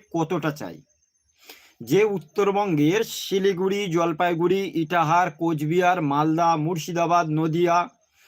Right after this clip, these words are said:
সেই সাথে দিনাজপুর, এই জায়গায় থেকে আইএসএফ এর কটা সমাগম বা সমর্থন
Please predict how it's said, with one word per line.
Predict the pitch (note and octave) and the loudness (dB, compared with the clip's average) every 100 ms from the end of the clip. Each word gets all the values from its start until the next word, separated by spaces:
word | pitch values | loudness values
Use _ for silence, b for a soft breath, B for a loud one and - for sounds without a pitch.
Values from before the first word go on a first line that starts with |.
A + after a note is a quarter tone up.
| b b | b b
সেই | - F3+ | -4 -2
সাথে | F#3+ F#3+ F3+ | -2 -2 0
দিনাজপুর, | D3+ F3+ D#3 - F#3 A3 - _ _ _ _ | 0 0 -2 -4 -6 -6 -10 _ _ _ _
এই | D3+ D#3+ G#3 | 2 2 2
জায়গায় | E3+ D#3 D#3 G3+ | 0 0 0 -2
থেকে | D#3+ D3+ E3+ | -2 0 0
আইএসএফ | - D#3 E3+ D3+ G3 | 0 -2 -2 -4 -4
এর | A#3+ - | -4 0
কটা | A3+ A#3 A#3+ | 0 2 -2
সমাগম | - F3+ E3+ F3+ F3+ - _ _ - D3+ F#3+ G#3 G3 | -2 -2 0 0 0 -8 _ _ -10 -2 0 0 -2
বা | D3+ D#3+ | 0 0
সমর্থন | D#3 F3+ G#3+ A3 - B2+ G2+ | -2 -6 -2 -4 -4 -8 -8